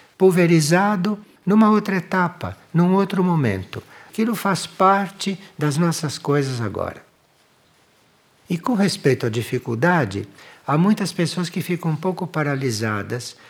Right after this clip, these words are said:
porque se acham incapazes, se acham não à altura daquilo que estão recebendo. Isto é um,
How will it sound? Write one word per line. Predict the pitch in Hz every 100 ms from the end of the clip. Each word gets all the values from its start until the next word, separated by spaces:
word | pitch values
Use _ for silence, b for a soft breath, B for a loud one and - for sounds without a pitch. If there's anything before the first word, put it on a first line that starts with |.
| B
porque | 143 139
se | 165 156
acham | 147 160 165
incapazes, | 160 160 165 - 98 85 82 90 - - - b b b b b _ _ -
se | - 143 139
acham | 151 - 156
não | 143 156 165
à | 160
altura | 156 151 - - 151 117 92 95 - _ _ _ -
daquilo | 104 117 113 147 131 131
que | 123
estão | - 127
recebendo. | 123 123 - 117 95 87 90 92 113
Isto | 170 - 214 143
é | 110 127
um, | 180 131 101 92